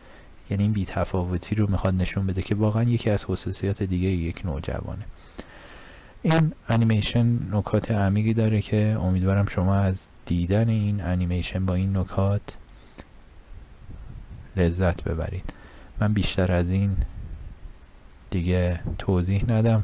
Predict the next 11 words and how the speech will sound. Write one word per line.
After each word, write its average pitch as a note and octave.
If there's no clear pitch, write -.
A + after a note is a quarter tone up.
فقط G2+
به F#2
شما G2
بگم G#2
که G#2
یک G#2+
انیمیشنی F#2
رو A2+
می‌بینید A2
که -
پشتش A2